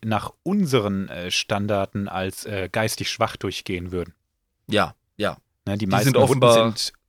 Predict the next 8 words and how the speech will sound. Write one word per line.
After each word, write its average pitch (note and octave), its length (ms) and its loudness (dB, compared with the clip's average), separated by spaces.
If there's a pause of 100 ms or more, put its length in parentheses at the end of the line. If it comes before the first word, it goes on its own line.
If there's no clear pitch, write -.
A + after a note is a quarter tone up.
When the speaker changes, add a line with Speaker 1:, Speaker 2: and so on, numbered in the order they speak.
(180)
Speaker 1:
hochintelligent. A2+ 800 -4 (500)
Speaker 2:
Ja, F#3 240 6
und A#2+ 160 2
von, - 160 2 (260)
von C#3 200 2
stählernem C#3 560 6
Willen, C3 340 2 (140)
offenbar. E2 480 0